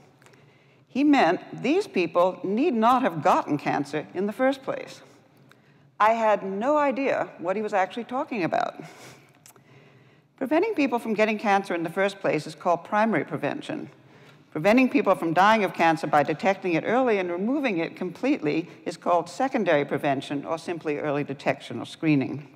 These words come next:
So I polled other scientists to see if they knew these absolutely amazing facts. Not one did. <laughs> Finally,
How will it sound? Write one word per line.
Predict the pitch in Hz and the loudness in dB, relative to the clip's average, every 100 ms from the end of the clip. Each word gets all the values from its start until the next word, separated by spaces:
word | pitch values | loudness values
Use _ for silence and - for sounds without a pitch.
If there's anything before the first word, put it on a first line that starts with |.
| - _ _ _ _ _ - - - | -20 _ _ _ _ _ -20 -20 0
So | 233 | 4
I | 269 | 4
polled | 277 370 403 302 | 4 4 4 4
other | 214 220 | 2 2
scientists | - 151 143 - 226 - - - - | 2 2 2 2 0 -2 -18 -20 -6
to | 202 | -4
see | 262 240 | 0 0
if | 226 175 | -2 -2
they | 226 370 | 0 2
knew | 269 156 160 | 2 0 0
these | 180 185 - | 0 -2 2
absolutely | 185 208 - 220 165 - 233 | 4 4 0 -2 -2 -2 -2
amazing | 220 220 175 147 156 190 | 0 0 2 2 0 -4
facts. | - 311 - - - - - - - - - - | 2 4 4 0 -8 -18 -20 -20 -20 -20 -20 -16
Not | 190 226 - | 0 2 2
one | 208 220 202 220 247 - | -2 -2 0 -2 -10 -8
did. | 202 285 202 - - - - - - _ | -2 0 0 -2 -14 -18 -18 -18 -20 _
<laughs> | - - - - _ _ _ | -20 -20 -20 -20 _ _ _
Finally, | 302 440 214 139 190 | 0 2 -2 -4 -6